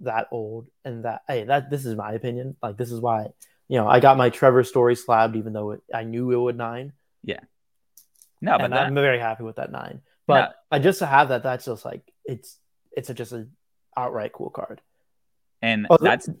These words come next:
Speaker 2: that's your
Speaker 1: diluted,
Speaker 2: influence.
Speaker 1: diluted by that Walmart had retail black parallels that year.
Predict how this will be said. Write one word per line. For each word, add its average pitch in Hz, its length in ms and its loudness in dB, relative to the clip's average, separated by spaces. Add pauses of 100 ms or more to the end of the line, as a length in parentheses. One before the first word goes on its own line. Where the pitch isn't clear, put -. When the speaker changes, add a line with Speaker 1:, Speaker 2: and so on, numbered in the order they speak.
Speaker 2:
that's 110 140 -2
your 135 40 -6
Speaker 1:
diluted, 175 420 10
Speaker 2:
influence. 202 160 6
Speaker 1:
diluted 170 500 8
by 147 240 2
that 123 260 -6
Walmart 123 400 -6
had 113 300 -12
retail 117 340 -16
black - 300 -12
parallels - 420 -16
that - 140 -14
year. - 280 -20